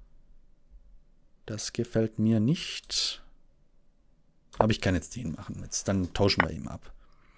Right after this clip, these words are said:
Ist okay. Ist okay. Ja, dann habe ich die Turmi-, er hat dafür den Läufer. Und ich spiele eigentlich immer lieber mit dem, normalerweise lieber mit dem Läufer als,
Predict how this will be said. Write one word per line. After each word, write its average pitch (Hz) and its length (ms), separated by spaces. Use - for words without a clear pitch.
Ist 160 180
okay. - 400
Ist 117 200
okay. - 340
Ja, - 160
dann 92 180
habe 95 140
ich - 80
die 92 140
Turmi-, 135 320
er - 80
hat 147 100
dafür 127 240
den 98 120
Läufer. 180 440
Und 135 80
ich - 80
spiele - 220
eigentlich 107 220
immer 143 180
lieber 131 240
mit 113 200
dem, 107 220
normalerweise 98 600
lieber 151 240
mit 107 160
dem 95 80
Läufer 135 360
als, 104 320